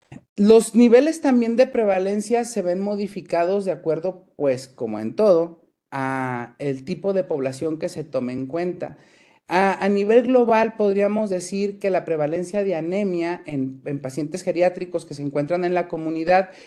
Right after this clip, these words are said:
es más o menos cercana a un diez por ciento. En los pacientes que van a consulta externas de hospitales puede acercarse un poco al veinte por ciento. En pacientes institucionalizados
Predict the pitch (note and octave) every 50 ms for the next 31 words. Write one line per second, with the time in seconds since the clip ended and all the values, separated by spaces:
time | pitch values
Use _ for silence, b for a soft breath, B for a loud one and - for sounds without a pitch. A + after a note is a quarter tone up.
0 | B B G3+ G3+ A#3+ A3+ A3+ A#3+ A#3 A#3+ A#3 A#3+ A#3 A#3 G#3 F3+ D#3 - - F3+
1 | F3+ F#3 F#3 F#3 F#3 F#3 E3+ E3 E3 E3 D#3+ D#3+ - - D#3 D3+ D3 - E3 F3
2 | F3+ F#3 F3+ F3+ - A#2+ - b b b b b b - D3 C#3+ C#3+ - D3 D#3+
3 | F3 E3 E3+ - - G3 F3 D#3+ E3 F3+ F3 - E3+ D#3+ D#3 - E3+ D#3+ D#3+ -
4 | - - - - F3+ F3 F3 F3 F3+ F3 F3 F3+ F3 - G3+ F#3 - - G3 G3
5 | F#3 F#3+ F#3+ - - E3 D3+ E3 E3 - F3 E3+ F3 - F3 E3 - - F#3 F3+
6 | - - F#3 F3+ - F#3+ F#3 D#3+ D#3 D3+ D3+ D3 D3 D#3 D3+ D3 - C#3+ C#3+ C#3+
7 | - - F#3 F#3+ G3 F#3+ - D3 - - C#3+ D3 D3 D#3 D#3 D#3 G3+ G3+ G#3 -
8 | C#4+ C#4+ C#4+ C4+ C4 B3 - - G#3+ - - G3 F#3+ F#3+ F3+ F3 E3 D#3 D#3 D#3+
9 | D3+ F#3 F#3 F#3+ F#3+ D#3+ C#3 C#3+ -